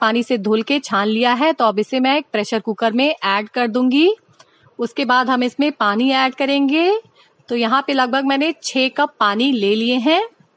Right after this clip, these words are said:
क्योंकि ये recipe हम चावल के साथ खाते हैं, तो इसमें पानी अच्छे से लगेगा boil करते time। तो यहाँ पे मैंने छह कप पानी लिए हैं। तो अब मैं इसमें नमक ऐड करूँगी। तो अभी मैंने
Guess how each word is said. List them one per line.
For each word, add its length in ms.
क्योंकि 260
ये 200
recipe 400
हम 180
चावल 320
के 120
साथ 300
खाते 260
हैं, 180
तो 120
इसमें 340
पानी 320
अच्छे 280
से 120
लगेगा 400
boil 280
करते 300
time। 300
तो 60
यहाँ 100
पे 120
मैंने 220
छह 220
कप 240
पानी 280
लिए 200
हैं। 240
तो 100
अब 160
मैं 260
इसमें 360
नमक 440
ऐड 220
करूँगी। 520
तो 60
अभी 240
मैंने 420